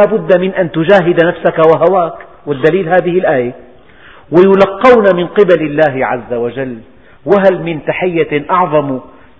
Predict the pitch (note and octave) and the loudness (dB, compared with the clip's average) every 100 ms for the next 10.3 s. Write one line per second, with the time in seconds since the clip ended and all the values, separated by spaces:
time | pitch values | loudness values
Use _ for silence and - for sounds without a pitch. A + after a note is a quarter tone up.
0 | - F#3 F#3+ E3+ - E3 D#3 F3+ E3 D3 | -10 -6 -4 -4 -4 -6 -4 -2 0 0
1 | D3+ C#3 C3+ C#3 B2 C#3+ C#3 B2+ C3 B2+ | 0 -2 -8 -12 -10 -10 -8 -10 -8 -6
2 | A#2+ B2 B2+ D3+ - - - - D#3+ F3 | -4 -6 -8 -10 -16 -20 -20 -4 2 4
3 | E3+ - - A#3+ A3 E3+ C#3+ C#3+ B2 D#3+ | 4 0 2 2 4 0 -4 -8 -2 -4
4 | C3+ C3 C3 - - - - G#3+ G3+ E3 | -2 -8 -10 -14 -20 -20 -6 0 2 2
5 | D3+ - D3+ A3 G#3+ F#3+ E3 D3 C3 C3+ | 0 -2 -2 0 2 0 2 -2 -2 -2
6 | C3+ B2+ A2+ G#2 G#2 - _ - - D#3+ | -2 -2 -4 -8 -14 -20 _ -20 -12 0
7 | F#3+ F3 E3+ E3 E3+ D#3 C3 E3+ C#3+ D3 | 2 2 0 -2 -2 -2 -4 -6 -4 -4
8 | C3+ - G#3+ F#3 F3 G3 - - - - | -2 -2 0 0 2 0 -2 -18 -20 -20
9 | _ D3 D#3 - E3+ - G#3 G3 G#3 A3+ | _ -8 -8 -2 -2 2 0 2 2 2
10 | A3+ G#3 | -2 -8